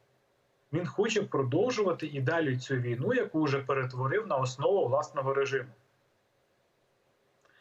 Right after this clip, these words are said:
Хоча він не проти використати мирні прагнення адміністрації С Ш А для своїх якихось власних цілей, перетворивши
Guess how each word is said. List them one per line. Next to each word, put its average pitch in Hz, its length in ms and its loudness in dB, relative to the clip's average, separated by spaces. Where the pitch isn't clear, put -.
Хоча 175 400 0
він 160 260 0
не 165 120 2
проти 143 600 0
використати 127 880 -2
мирні 160 420 2
прагнення 131 720 0
адміністрації 131 760 -2
С 151 160 0
Ш - 180 0
А 269 160 2
для 233 200 2
своїх - 640 -2
якихось 147 540 -2
власних 127 520 -2
цілей, 214 420 0
перетворивши 156 880 0